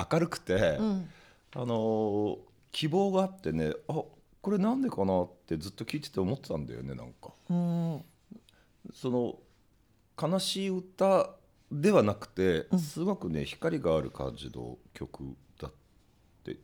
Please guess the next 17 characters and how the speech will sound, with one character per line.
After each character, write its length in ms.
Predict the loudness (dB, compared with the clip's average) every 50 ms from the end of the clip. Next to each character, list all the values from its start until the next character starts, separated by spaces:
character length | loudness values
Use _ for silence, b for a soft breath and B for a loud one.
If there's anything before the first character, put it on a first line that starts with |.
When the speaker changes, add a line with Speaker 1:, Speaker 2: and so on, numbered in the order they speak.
| _ _ -2
Speaker 1:
も-、 180 | -2 0 -2 -2 -4 -4
も-、 180 | -2 -2 -2 -2 -4 -6 -6
も 120 | -2 -2 -2
の 60 | -2
す 60 | -2 0
ご 60 | 0 2
い 40 |
印 220 | 2 2 2 0 0
象 60 | 0
に 60 | 0
残 200 | 0 -2 -2 -6
っ 40 | -8
て 180 | -10 -10 -12 -12
て 60 | -12 -14 -18 -14
ね。 240 | -12 -10 -10 -10 -12 -6 -2
Speaker 2:
う 60 | 0
ん。 1160 | 2 2 2 2 2 2 0 0 0 0 0 0 0 0 0 0 0 -2 -4 -4 -6 -6 -8